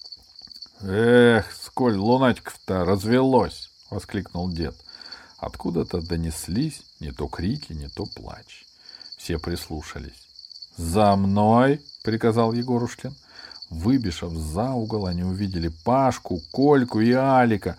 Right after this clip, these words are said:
которые брели, спотыкаясь по улице, и ревели. Увидев милиционера, ребята умолкли. Оказалось, что бабушка Алика была глуховатой, и они не могли ни достучаться,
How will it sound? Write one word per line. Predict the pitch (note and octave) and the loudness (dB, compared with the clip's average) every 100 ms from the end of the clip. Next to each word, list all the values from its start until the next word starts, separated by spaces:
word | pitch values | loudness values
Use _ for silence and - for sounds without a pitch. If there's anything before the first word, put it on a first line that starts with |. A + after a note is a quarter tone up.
| - - - | -12 -20 -4
которые | G#2 - A2+ G#2+ | 0 6 6 6
брели, | G#2 G#2+ B2+ C#3 C#3+ F3 E3 | 4 6 6 6 4 4 2
спотыкаясь | - - C3 C#3 C#3 C3 C3 B2 B2 | -2 -2 0 -2 2 4 6 4 0
по | - | 0
улице, | B2 C3 C3 B2+ A#2 - - A#2+ - - | 0 0 -6 -8 -12 -18 -20 -20 -20 -12
и | F2 | -6
ревели. | D#2+ D#2 D2+ C#2+ D2 D2 B1+ - _ _ - - - | -4 -4 -4 -8 -8 -10 -12 -16 _ _ -20 -20 -2
Увидев | G#2 B2 B2+ C3 - | 4 6 6 2 0
милиционера, | B2 A#2+ A#2+ C3 A#2+ B2+ C#3 A#2 | 0 2 4 4 4 4 4 4
ребята | F2+ F2 G2 - D#2+ | 2 -2 -2 -2 -6
умолкли. | D2+ C2+ C#2 - - - _ _ - - - | -8 -10 -14 -16 -20 -20 _ _ -20 -20 -8
Оказалось, | B2 D#3 E3 G#3 F#3+ D#3 | 0 4 6 6 4 2
что | - D#3 | 0 2
бабушка | E3+ F3+ D#3+ - D3 - | 4 4 2 0 -2 0
Алика | E3+ E3+ D#3 - - | 2 4 2 0 -4
была | F2+ C3+ F3+ | 0 2 2
глуховатой, | G3 F#3+ - G3 G3+ G3 - - - - - - C3 | 2 -2 0 0 2 -2 -4 -12 -16 -20 -20 -10 2
и | |
они | C#3 D3+ D#3 D#3+ | 4 6 4 2
не | D#3+ D#3 | 2 2
могли | D#3 D#3 D3+ D#3 F3+ F#3+ _ - G2 | 4 4 4 2 2 -2 _ -12 -6
ни | |
достучаться, | E2+ F2 - - B1 - G#2 B2+ C#3+ - - - | -4 -4 -6 -10 -12 -8 -2 0 -2 -6 -14 -14